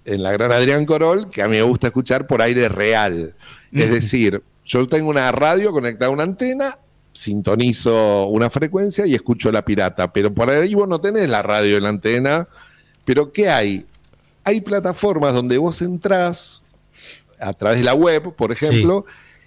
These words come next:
Speaker 1: y accedes a radios físicas reales ubicadas en distintos países del mundo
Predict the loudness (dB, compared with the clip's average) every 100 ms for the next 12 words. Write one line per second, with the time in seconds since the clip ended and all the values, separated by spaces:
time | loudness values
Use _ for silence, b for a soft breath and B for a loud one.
0 | B -2 -2 -2 0 2 0 -6 -2 0
1 | 2 0 0 -2 -2 -2 -2 -2 -2 -2
2 | -2 0 2 2 2 0 -2 -2 0 0
3 | 2 2 2 0 -4 -6 -4 -2 0 0
4 | -2 -2 -2 -2 0 0 0 0 0 0